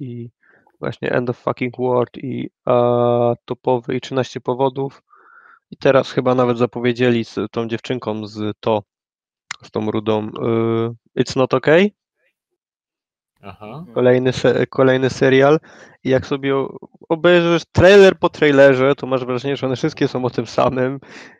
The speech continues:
Speaker 1: i, i dzieją się w tym samym miejscu i, i w tej samej szkole i, i tak naprawdę mają te same problemy.
Speaker 2: Niewykluczone, w sensie nie, to są trochę procedurale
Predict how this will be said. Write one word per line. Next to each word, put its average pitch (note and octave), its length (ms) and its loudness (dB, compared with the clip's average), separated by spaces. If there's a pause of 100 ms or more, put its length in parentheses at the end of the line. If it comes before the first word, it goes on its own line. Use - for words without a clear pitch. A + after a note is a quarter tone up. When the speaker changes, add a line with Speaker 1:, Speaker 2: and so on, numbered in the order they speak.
(140)
Speaker 1:
i, - 300 -6
i B2 40 -8
dzieją C3+ 260 6
się C3+ 140 2
w - 40 -6
tym C#3 120 0
samym B2+ 360 0
miejscu B2 640 0
i, C3 300 -6
i - 40 -8
w - 120 -18
tej C3+ 140 -2
samej C3 280 -2
szkole B2+ 460 2
i, - 260 -6
i - 40 -16
tak C3 160 -10
naprawdę B2+ 380 0
mają B2+ 180 0
te B2 120 -4
same C3 240 0
problemy. A#2+ 540 0 (380)
Speaker 2:
Niewykluczone, E3+ 680 -10
w - 40 -16
sensie C#3+ 320 -12
nie, F3 160 -10
to E3 120 -16
są G#3 160 -12
trochę A2 240 -10
procedurale F#2 1000 -10